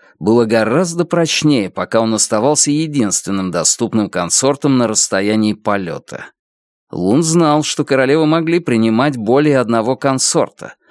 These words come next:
а также заводить любовников среди воинов и арборов, но они не повлияли бы на его статус при дворе.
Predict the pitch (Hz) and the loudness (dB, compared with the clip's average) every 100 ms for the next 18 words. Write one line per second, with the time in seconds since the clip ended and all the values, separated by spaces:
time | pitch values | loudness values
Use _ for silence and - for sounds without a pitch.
0 | - - - - - 160 180 185 175 170 | -20 -20 -10 -10 -4 -2 0 0 2 2
1 | 160 165 165 160 127 135 143 135 127 - | 0 0 0 0 2 2 2 0 -2 -2
2 | 120 113 104 117 139 139 139 135 131 117 | 0 0 2 2 2 0 0 0 0 -2
3 | 92 80 85 - _ _ _ - 87 95 | -2 -2 -6 -14 _ _ _ -4 -2 0
4 | 104 101 117 113 147 180 190 98 101 101 | 2 2 0 2 2 4 2 0 0 0
5 | 101 95 95 - 131 139 147 - 117 113 | 0 0 -2 0 -2 -2 -2 -2 -4 -2
6 | 117 131 120 - | 0 0 -2 -8